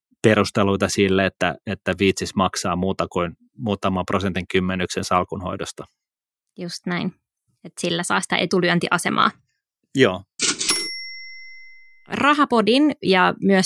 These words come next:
Speaker 2: sun tavoite, Martin, on ainakin mun ymmärtääkseni edistää kansankapitalismia ja suomalaisten vaurastumista.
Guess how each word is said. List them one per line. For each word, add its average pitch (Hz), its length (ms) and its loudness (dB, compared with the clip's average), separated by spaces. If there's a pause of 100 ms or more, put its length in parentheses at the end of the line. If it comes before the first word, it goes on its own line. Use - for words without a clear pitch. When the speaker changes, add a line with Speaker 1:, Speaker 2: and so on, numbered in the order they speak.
(120)
Speaker 2:
sun 190 280 4
tavoite, - 300 2
Martin, - 480 -2
on - 160 0
ainakin 175 460 2 (140)
mun 208 320 6
ymmärtääkseni 170 800 0 (520)
edistää 170 600 4 (240)
kansankapitalismia 196 1300 2 (240)
ja 156 300 4 (120)
suomalaisten 160 840 2
vaurastumista. - 800 0